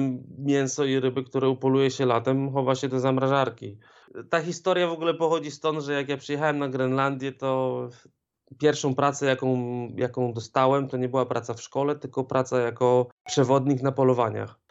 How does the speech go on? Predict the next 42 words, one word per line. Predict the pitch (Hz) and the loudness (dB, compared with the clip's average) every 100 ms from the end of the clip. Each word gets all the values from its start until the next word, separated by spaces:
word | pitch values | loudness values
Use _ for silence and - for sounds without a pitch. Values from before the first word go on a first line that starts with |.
| - _ | -20 _
I | 143 160 165 170 _ _ - 113 - | -4 -2 -6 -10 _ _ -18 -14 -10
na | - 135 | 0 2
takich | 139 135 123 | 2 -2 0
polowaniach, | 139 131 135 139 139 135 | 4 6 6 4 2 2
na | 135 | -2
które | - 127 | 0 -4
przyjeżdżali | 127 131 120 131 127 | -2 -6 0 0 0
Polacy. | 127 117 110 120 | -4 -4 -4 -6
I | 123 | -2
pojechałem | 143 147 147 | 0 2 2
na | 131 | 0
to | 120 | 0
polowanie, | 113 117 123 185 175 | -2 -2 0 0 2
zarob-, | 143 127 120 - | 2 2 0 -12
przy-, | - 120 123 | -14 -10 -6
wróciłem | 131 127 143 123 | -6 0 2 2
po, | 120 117 113 | 2 0 0
po | 117 | -6
dwóch | 113 139 | -4 -4
czy | 139 - | -4 -2
trzech | 123 117 | -2 -2
tygodniach | 113 127 165 143 117 | 0 4 4 2 0
do | 117 | 0
domu, | 165 170 165 - - - - | 0 0 -2 -8 -20 -20 -10
przywiozłem | - 131 131 127 | -2 2 4 4
pierwsze | 120 135 - 127 | 4 0 0 -2
pieniądze. | 120 131 160 151 160 156 - - - - - | 0 2 2 2 0 0 -10 -20 -20 -6 2
I | |
nasze | 135 139 143 | 2 4 4
mieszkanie | 127 120 143 139 | 2 2 0 0
stało | 113 135 123 | 0 2 4
jeszcze | 120 120 | 2 0
takie | - 117 120 | -10 -10 -6
całkiem | - 131 120 110 | -6 -4 -6 -8
puste | 165 175 - 160 151 - | -6 -6 0 2 2 0
i | 127 | -4
się | 143 | -4
pytam | 151 143 139 131 | -6 -4 0 2
żony: | 139 135 131 | 2 0 2
„Dobra, | 139 131 131 | 0 0 -2
to | 135 | -4
co, | 127 | -8